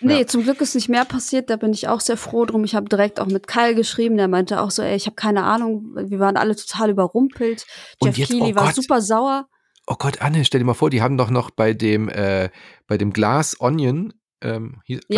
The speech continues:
Speaker 1: Ja,
Speaker 2: Onion
Speaker 1: haben die
Speaker 2: heißt
Speaker 1: doch
Speaker 2: der
Speaker 1: noch
Speaker 2: Film.
Speaker 1: den Joke gemacht
Speaker 2: Da haben
Speaker 1: in,
Speaker 2: die doch noch
Speaker 1: in,
Speaker 2: den
Speaker 1: in dem
Speaker 2: Gag gemacht,
Speaker 1: Raum
Speaker 2: einer in dem
Speaker 1: ein
Speaker 2: Raum ist ein
Speaker 1: Mörder.
Speaker 2: Mörder.
Speaker 1: Ja.
Speaker 2: Stell dir jetzt mal vor, der hätte ein Attentat gemacht. Wie krass das gewesen wäre, da vorher noch einen Gag zu machen. Da ist ja Kyle kurz, äh, zu sehen gewesen,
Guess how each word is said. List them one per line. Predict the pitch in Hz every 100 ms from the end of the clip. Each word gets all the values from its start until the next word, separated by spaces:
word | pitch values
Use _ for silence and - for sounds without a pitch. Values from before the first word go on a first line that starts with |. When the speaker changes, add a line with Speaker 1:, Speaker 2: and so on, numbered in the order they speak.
| 233
Speaker 1:
Ja, | 240
Speaker 2:
Onion |
Speaker 1:
haben | 247 247
die |
Speaker 2:
heißt | 233
Speaker 1:
doch | 226
Speaker 2:
der |
Speaker 1:
noch | 240
Speaker 2:
Film. | 220
Speaker 1:
den | 240
Joke | 226 240 254
gemacht | 233 214 208 -
Speaker 2:
Da |
haben | 147
Speaker 1:
in, | 165
Speaker 2:
die |
doch | 147
noch | 147 143
Speaker 1:
in, |
Speaker 2:
den | 151 139
Speaker 1:
in |
dem | 113 110
Speaker 2:
Gag |
gemacht, | - 220 226
Speaker 1:
Raum | 226 -
Speaker 2:
einer | 117 185 170
in | 156
dem | 143
Speaker 1:
ein | -
Speaker 2:
Raum | -
ist | -
ein | 180 131
Speaker 1:
Mörder. | 127 143 117
Speaker 2:
Mörder. | 92 92
Speaker 1:
Ja. | 202 202 196
Speaker 2:
Stell | - 139 165
dir | 156
jetzt | 143 143
mal | 131
vor, | 139 139
der | 131
hätte | 123 127
ein | 120
Attentat | 69 - 113 107 -
gemacht. | 101 98 -
Wie | 104 110 143 139 - _ _ _ -
krass | 110 113 127 -
das | 110 -
gewesen | 104 104 104 92
wäre, | 98 104 113
da | 101
vorher | - 123 120
noch | 107
einen | 113
Gag | 120 120 -
zu |
machen. | 117 110 120
Da | 101
ist | 98 110
ja | 123
Kyle | - 110 127 117
kurz, | - 123 -
äh, | - 113 110
zu | 117
sehen | 110 135
gewesen, | 135 113 123 127 120 127